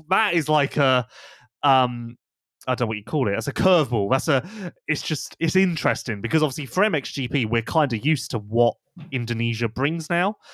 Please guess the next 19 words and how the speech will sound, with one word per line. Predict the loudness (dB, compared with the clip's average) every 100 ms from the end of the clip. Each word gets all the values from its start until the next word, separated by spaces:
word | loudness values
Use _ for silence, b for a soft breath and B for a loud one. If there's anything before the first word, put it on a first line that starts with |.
| B -6
And | 2 4
I | 6
always | 4 2
think | 0 -4 -2
that | -4 -4
if | -4 -4
you | -6 -6
dropped | 0 2 2 -6 -8
people | -6 -2 0
there | 2 2 2
who | 2
haven't | 2 2 -2
actually | -6 -6 -8
done | -2 -2
a | 0
race | -2 -2
in | -6
Indonesia | -4 -2 -2 0 -2
yet, | 0 -2